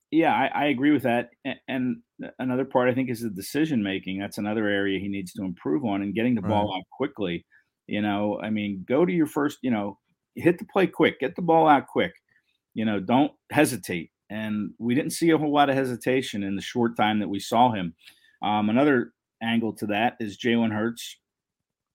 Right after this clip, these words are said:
Speaker 1: has said it before, and he said it again on Friday, is he, he's still trying to figure out what works for him best during an off season. You know, he's still on the front end of his career.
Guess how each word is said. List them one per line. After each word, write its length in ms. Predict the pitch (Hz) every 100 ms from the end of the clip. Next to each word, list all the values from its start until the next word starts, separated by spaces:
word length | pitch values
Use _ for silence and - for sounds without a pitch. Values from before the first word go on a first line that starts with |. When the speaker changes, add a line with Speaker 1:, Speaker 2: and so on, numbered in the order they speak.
| _ -
Speaker 1:
has 200 | 113 110
said 200 | - 120
it 80 | 107
before, 340 | 110 - 110
and 80 | 127
he 40 |
said 240 | 104 123 113
it 80 | 101
again 200 | 110 104
on 140 | 95
Friday, 440 | - 101 123 120
is 140 | 101 95
he, 220 | 123 117
he's 220 | 127 143
still 180 | - 151
trying 380 | - 143 139 120
to 100 | 120
figure 400 | - 139 123 120
out 280 | 117 113 - _ _ _ _ -
what 240 | 127 139
works 280 | 123 127 123
for 120 | 120
him 220 | 113 110
best 400 | 98 117 107 - -
during 320 | 113 104 101
an 80 | 101
off 200 | 98 -
season. 440 | - 107 85 82
You 80 | 90
know, 80 | 95
he's 160 | 104 -
still 220 | 131 123
on 80 | 117
the 60 | 113
front 340 | - 120 127
end 180 | 123 117
of 100 | 104
his 200 | 107 -
career. 640 | - 104 117 110 95 90